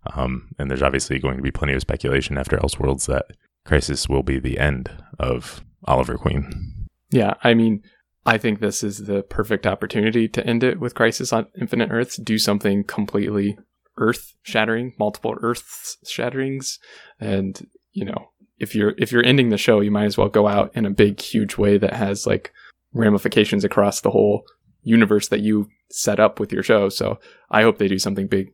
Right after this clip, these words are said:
Speaker 2: and crazy and, and end it with Crisis.
Speaker 1: Yeah, I, I think there's a good chance that happens, but I wonder, with all the flash forwards they've been showing this season, I wonder if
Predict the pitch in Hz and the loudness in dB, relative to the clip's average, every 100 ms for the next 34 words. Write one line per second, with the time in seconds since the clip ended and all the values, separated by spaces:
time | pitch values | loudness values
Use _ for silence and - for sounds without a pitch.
0 | - 117 104 101 98 98 98 104 110 101 | -12 -8 -2 -2 0 -2 -2 -2 0 2
1 | 101 95 - - 101 110 117 - - _ | 4 4 2 0 2 2 2 -2 -6 _
2 | _ _ - 92 - 92 76 - _ - | _ _ -2 0 0 -2 -2 -2 _ -4
3 | 95 80 73 78 76 82 73 67 69 67 | -2 0 0 0 0 -2 -2 -2 -2 -2
4 | 69 69 - 73 98 85 73 71 - - | -2 -4 -2 2 2 0 -2 -4 -6 -12
5 | - 78 92 73 73 - _ - 71 - | -6 0 2 2 0 -4 _ -6 -4 0
6 | - 101 85 73 69 69 - 67 67 73 | 4 6 6 2 0 -2 -2 -2 -2 -6
7 | _ _ - - 71 - - - - - | _ _ -20 0 0 2 -2 -8 -12 -6
8 | - 78 76 69 67 69 69 71 69 67 | 0 2 2 0 0 -2 0 0 2 2
9 | 65 67 65 - - | 2 0 -2 -6 -20